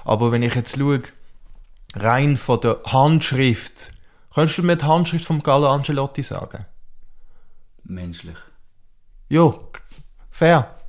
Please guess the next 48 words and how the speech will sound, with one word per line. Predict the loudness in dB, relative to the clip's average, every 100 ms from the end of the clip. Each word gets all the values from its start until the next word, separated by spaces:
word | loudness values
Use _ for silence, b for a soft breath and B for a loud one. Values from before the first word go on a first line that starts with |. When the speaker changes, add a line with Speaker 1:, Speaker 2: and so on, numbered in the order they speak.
| -2 0
Speaker 1:
Du, |
ge-, | 2 2
du | 4
gibst | 2 4
dir | 4
auch | 6 4
recht, | 2 0
aber | -4
jetzt | -4
auf | -4
dem | -4
Spielfeld. | -2 -4 -2 -4 -4
Speaker 2:
Ich | -6 -4
weiss, | -4 -4
was | -4 -4
du | -4
raus | -4
willst. | -6 -6 -8
Du | -8
hast | -4
auch | -2
absolut | -4 -6 -6 -4
recht | -4 -4
mit | -6
dem, | -4
was | -4 -6
du | -6
jetzt | -6 -6 -8
willst | -8 -4
sagen | -2 -2
oder | -4 -6
schon | -4 -4
angetönt | -4 -4 -6 -8
hast. | -10 -10 -6
Speaker 1:
Und | -4 -4
ich | -2
glaub, | 0 -2
ja, | -2 2 4
okay, | 4 2 -2 -2 0
ja, | 0 0
also, | 0 -2 0
und | 0 2
der | 4
macht | 4 4 2 0
Punkt | 2 2
fertig. | 2 0 0 -4 -2
Ähm, | -2 -2 -2
und | -4 -6